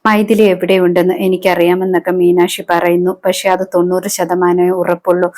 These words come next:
നൂറ് ശതമാനം ഉറപ്പാക്കിയിട്ട് അമ്മയോട് കൺഫേം ആയിട്ട് പറയാമെന്നൊക്കെ പറയുന്നു.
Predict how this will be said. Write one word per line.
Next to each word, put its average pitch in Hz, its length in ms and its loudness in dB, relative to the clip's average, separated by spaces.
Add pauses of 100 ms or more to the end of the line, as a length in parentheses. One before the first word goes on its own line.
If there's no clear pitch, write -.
(260)
നൂറ് 196 260 0
ശതമാനം 175 600 0
ഉറപ്പാക്കിയിട്ട് 180 720 -2
അമ്മയോട് 185 420 -2
കൺഫേം 180 500 -2
ആയിട്ട് 175 260 0
പറയാമെന്നൊക്കെ 175 840 -2
പറയുന്നു. 175 460 -2